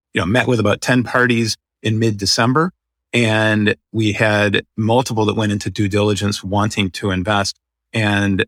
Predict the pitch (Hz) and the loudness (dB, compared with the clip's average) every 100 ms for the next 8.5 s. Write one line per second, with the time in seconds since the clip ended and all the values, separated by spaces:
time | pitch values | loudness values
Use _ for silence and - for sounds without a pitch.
0 | _ - 110 92 107 98 95 90 _ _ | _ -6 -2 0 0 0 0 -4 _ _
1 | _ _ 107 101 113 123 - 113 113 104 | _ _ -2 0 2 0 2 0 2 -2
2 | 104 104 - 85 - 95 113 95 - - | 0 0 0 -4 -4 0 2 2 0 -4
3 | - 117 120 - - - 92 - 139 131 | 0 0 0 -4 -8 -4 -4 -2 0 2
4 | 123 107 107 117 107 101 101 101 101 95 | 2 2 2 2 2 2 2 0 0 -2
5 | 101 101 98 101 98 101 - 90 113 107 | -2 0 0 0 -2 -4 -2 -2 -2 -2
6 | 107 107 104 98 101 107 95 - _ _ | 0 2 2 2 2 2 0 -6 _ _
7 | _ - 110 101 95 113 113 104 104 92 | _ -4 0 0 2 2 0 0 -2 0
8 | 87 117 - - - | 2 0 0 -6 -8